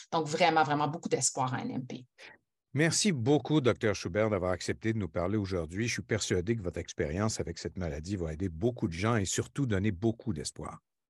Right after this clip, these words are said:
Speaker 1: Je vous en prie, merci encore de m'avoir invité.
Speaker 2: Merci beaucoup. Merci à vous tous d'avoir été à l'écoute aussi. Je vous invite à nous retrouver bientôt pour une autre entrevue. Bye bye tout le monde.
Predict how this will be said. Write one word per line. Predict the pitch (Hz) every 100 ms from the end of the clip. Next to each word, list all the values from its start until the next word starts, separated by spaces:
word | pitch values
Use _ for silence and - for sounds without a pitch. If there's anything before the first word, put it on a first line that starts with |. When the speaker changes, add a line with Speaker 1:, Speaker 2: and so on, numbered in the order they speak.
| _ _ _ _ _ _ _ _ _ - - _
Speaker 1:
Je | 185
vous | 180
en | 165
prie, | 135 202 180
merci | 151 - 165
encore | 143 151 156
de | 143
m'avoir | 139 151 151
invité. | 147 123 - 135 - _ _ _
Speaker 2:
Merci | 98 110 -
beaucoup. | 113 113 123
Merci | 123 131 -
à | 147
vous | 135
tous | 131 185 160
d'avoir | 143 135
été | 127 151
à |
l'écoute | 131 127 170 139
aussi. | 117 220
Je | 180
vous | 139 131
invite | 131 160
à | 135
nous | 123 110
retrouver | 120 117 123
bientôt | 117 175 180 208
pour | 160 135
une | 127 120
autre | 113 107
entrevue. | 101 - - -
Bye | 127 147
bye | 156
tout | 123 85
le |
monde. | 58 -